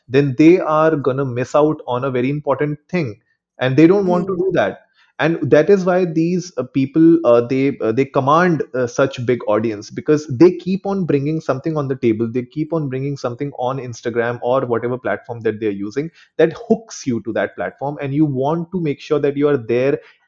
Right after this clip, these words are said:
Speaker 1: every time somebody is posting anything. Like, for example, मेरे साथ क्या होता था? I'll give you my personal, uh, uh, experience. जब मैं, uh, अप-, अपना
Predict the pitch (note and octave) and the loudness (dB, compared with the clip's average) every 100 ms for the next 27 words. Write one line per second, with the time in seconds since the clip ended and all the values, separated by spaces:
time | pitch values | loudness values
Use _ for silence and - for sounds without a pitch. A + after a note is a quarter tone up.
0 | - C#3+ C3+ C#3 D#3+ E3+ E3+ D#3+ C3 C3 | 2 4 4 2 4 6 6 4 0 -2
1 | C3+ C3 A#2+ B2+ B2+ - A2 - B2 A#2+ | -4 -4 -2 0 -2 -4 -6 -4 -8 -6
2 | A2 G#2+ F#2+ - C#3+ - E3 D3 D#3+ E3 | -6 -8 -10 -2 0 4 2 4 2 2
3 | D3 A2 C#3 _ - - - _ _ C3 | 2 2 -2 _ -20 -20 -20 _ _ -4
4 | A#2+ D3 E3+ F#3+ F#3 D3 A#2 A#2 A#2 A2+ | 2 4 4 2 4 4 4 2 4 4
5 | B2 B2 B2 D3+ C#3 D3 D3 C3+ C#3 C3+ | 2 0 0 0 0 0 0 -2 -2 -4
6 | C3 A2 A2 G#2 - G2+ G#2 G2 F#2+ - | -2 0 0 -2 -4 -6 -2 -2 -4 -10
7 | C#2 C2 C#2 - A#2 - C#3 C#3 B2 - | -16 -14 -14 -12 -14 -4 -2 -2 -4 -6
8 | B2 D#3+ D3+ A#2+ C3+ E3 F3+ - A#2+ A#2 | 2 2 2 -2 0 0 -2 0 2 2
9 | A2 - A2 - C3+ C3+ | -2 -6 -8 -8 -8 -6